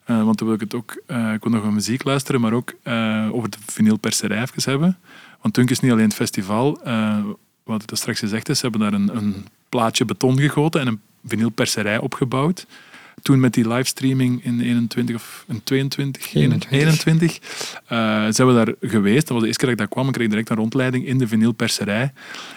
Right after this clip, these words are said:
Speaker 1: En dat is echt, ehm, ik kom uit de drukkerswereld.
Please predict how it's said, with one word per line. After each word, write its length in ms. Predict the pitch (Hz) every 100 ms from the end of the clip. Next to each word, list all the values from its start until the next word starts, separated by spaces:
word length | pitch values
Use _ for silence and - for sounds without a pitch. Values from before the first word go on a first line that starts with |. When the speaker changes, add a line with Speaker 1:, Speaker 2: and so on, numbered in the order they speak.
| - -
Speaker 1:
En 160 | 120
dat 120 | 107
is 100 | 101 113
echt, 300 | 131 - - _ _
ehm, 340 | 110 98 98 98 98 90 101 -
ik 100 | 143
kom 140 | 143 127
uit 80 |
de 100 | 117
drukkerswereld. 840 | 101 110 135 - 156 165 202 -